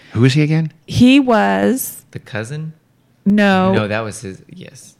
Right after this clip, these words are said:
Speaker 2: He was actually at one time charged with
Speaker 1: Yeah. But what was his relation? He was charged with the murder, but what was his relation to
Speaker 2: Well, he probably hung out quite a bit at the Boudreaux
Speaker 1: Oh, okay.
Speaker 2: Inn.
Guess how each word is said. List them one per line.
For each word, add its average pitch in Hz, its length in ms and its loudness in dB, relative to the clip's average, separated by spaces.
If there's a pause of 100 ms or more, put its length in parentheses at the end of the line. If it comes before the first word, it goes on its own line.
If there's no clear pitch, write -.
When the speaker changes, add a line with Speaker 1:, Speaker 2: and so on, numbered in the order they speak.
(100)
Speaker 2:
He 254 300 -2
was 254 400 -2
actually 180 880 0
at 170 200 0
one 165 220 -4
time 156 260 -6
charged 180 680 0 (100)
with 160 560 -2 (300)
Speaker 1:
Yeah. 90 320 2 (340)
But 101 220 0
what 107 160 4
was 104 140 0
his 101 160 -2
relation? 92 400 -2
He 101 60 -2
was 98 80 0
charged 82 220 0
with 87 80 -6
the 80 60 -8
murder, 82 220 -4
but 76 100 -4
what 95 160 0
was 95 120 -6
his 82 140 -8
relation 78 380 -6
to 202 80 -2
Speaker 2:
Well, 196 360 2
he 208 120 0
probably 233 420 0
hung 196 220 4
out 185 180 2
quite 185 220 0
a 180 40 0
bit 180 160 4
at 180 120 0
the 180 60 -4
Boudreaux 185 420 2
Speaker 1:
Oh, 202 40 2
okay. 165 280 2
Speaker 2:
Inn. 214 300 2